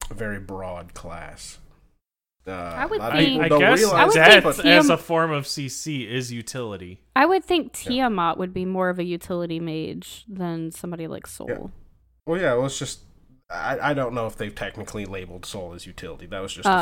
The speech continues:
Speaker 2: Oh.
Speaker 1: for instance.
Speaker 2: <laughs>
Speaker 1: Uh, but yes, Tiamat would definitely be a better example. But yeah, they,
Speaker 2: 'Cause, I mean,
Speaker 1: it's just
Speaker 2: she,
Speaker 1: very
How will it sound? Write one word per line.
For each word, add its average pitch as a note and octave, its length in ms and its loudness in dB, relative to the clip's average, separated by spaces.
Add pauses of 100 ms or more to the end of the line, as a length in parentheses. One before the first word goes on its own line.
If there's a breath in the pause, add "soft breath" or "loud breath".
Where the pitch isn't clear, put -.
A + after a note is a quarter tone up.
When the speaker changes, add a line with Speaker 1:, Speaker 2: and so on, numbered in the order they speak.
(100)
Speaker 2:
Oh. G3 60 2
Speaker 1:
for G#3 60 0
instance. - 480 -8
Speaker 2:
<laughs> - 60 -20 (580 loud breath)
Speaker 1:
Uh, D4+ 400 -4
but - 140 -2
yes, A#2 200 0
Tiamat D3 380 4
would C3 100 -2
definitely B2+ 340 0
be A2 140 -4
a G#2+ 40 -4
better G2+ 280 -8
example. F#2 560 -10 (1300)
But B2+ 100 -2
yeah, B2 160 2
they, C3+ 120 4
Speaker 2:
'Cause, - 120 -6
I G#3 60 0
mean, A3+ 160 2
Speaker 1:
it's A3 80 -4
just E3+ 100 -2
Speaker 2:
she, B3+ 120 2
Speaker 1:
very G3+ 160 2